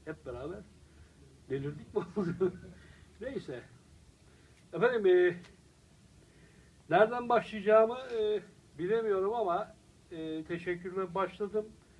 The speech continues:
Çünkü gerçekten <clears throat> buraya gelen arkadaşlarımı mahcup etmemek adına bendeniz biraz emek verdim. Yani geçen seneden,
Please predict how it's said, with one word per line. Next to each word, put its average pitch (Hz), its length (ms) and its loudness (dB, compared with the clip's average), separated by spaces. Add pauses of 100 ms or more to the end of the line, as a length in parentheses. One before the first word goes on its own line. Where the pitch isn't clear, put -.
(280)
Çünkü 175 260 -4
gerçekten 185 680 2 (260)
<clears throat> 156 380 -4
buraya 175 220 2
gelen 170 320 -6
arkadaşlarımı 165 760 -4 (1000)
mahcup 147 580 -8
etmemek 139 520 -12
adına 127 400 -8 (760)
bendeniz 156 420 0 (1000)
biraz 147 220 0 (840)
emek 151 340 2
verdim. 131 400 -2 (2000)
Yani 147 220 -2
geçen 156 280 0
seneden, 175 380 -2